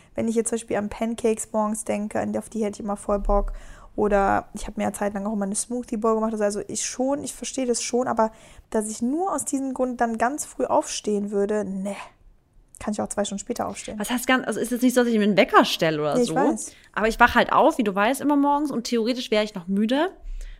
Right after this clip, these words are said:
Speaker 2: und könnte the-, vielleicht sogar noch weiter schlafen. Aber ich sag's dir, dann kommt, das ist wie so ein Geistesblitz in meinen Kopf rein, wie das so, die Konsistenz, cremig,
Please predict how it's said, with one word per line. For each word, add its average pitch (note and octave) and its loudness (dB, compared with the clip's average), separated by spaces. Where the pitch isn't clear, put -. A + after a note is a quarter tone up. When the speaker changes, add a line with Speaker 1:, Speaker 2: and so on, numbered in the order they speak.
Speaker 2:
und G#3+ -2
könnte C4+ 4
the-, A3+ -4
vielleicht A3 -2
sogar G3 0
noch F#3+ -6
weiter A3+ 0
schlafen. A3 -4
Aber G3 2
ich - -8
sag's - -10
dir, A3+ -2
dann F#3+ -4
kommt, - 0
das G#3 -6
ist G3+ -6
wie A3+ 0
so C4+ 0
ein A#3+ 0
Geistesblitz B3 -2
in A3 -4
meinen G3+ -4
Kopf - -14
rein, G3+ -6
wie G#3 -4
das G3+ -6
so, G3+ -6
die G#3 -6
Konsistenz, F#3 -8
cremig, G3+ -2